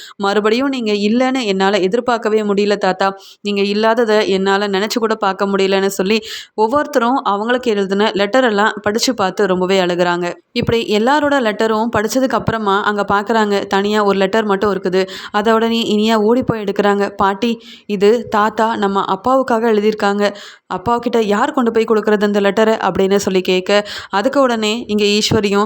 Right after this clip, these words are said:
"அவனுக்கெல்லாம் இந்த லெட்டரை கொடுக்கவே வேண்டாம். இதை கொடுத்தா மறுபடியும் ஏதாவது பேசி மனசை மாத்தணும், இந்த வீட்டுக்கு வரணும்னு நினைப்பான். கோபி தள்ளி இருக்கிறது தான் நல்லது" அப்படின்னு சொல்லும்போது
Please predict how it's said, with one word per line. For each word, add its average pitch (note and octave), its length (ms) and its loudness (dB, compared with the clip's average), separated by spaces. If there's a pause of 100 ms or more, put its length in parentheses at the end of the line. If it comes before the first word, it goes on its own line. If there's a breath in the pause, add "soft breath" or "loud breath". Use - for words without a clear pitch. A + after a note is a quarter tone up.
(300 loud breath)
"அவனுக்கெல்லாம் G3 420 0
இந்த A#3 140 0
லெட்டரை G#3+ 340 0
கொடுக்கவே A3+ 420 2
வேண்டாம். G3+ 440 2 (200 loud breath)
இதை G3 240 0
கொடுத்தா G#3+ 400 0
மறுபடியும் G#3+ 500 0
ஏதாவது G3 420 2
பேசி G#3 500 0 (260 loud breath)
மனசை A3 340 -2
மாத்தணும், G3+ 360 0
இந்த G#3 140 0
வீட்டுக்கு G#3+ 320 2
வரணும்னு G3+ 360 -2
நினைப்பான். G3 420 -2 (100)
கோபி G#3 400 2
தள்ளி A3 280 -2
இருக்கிறது G#3 400 0
தான் G#3+ 160 2
நல்லது" G3 460 2
அப்படின்னு F#3 260 2
சொல்லும்போது F#3 640 2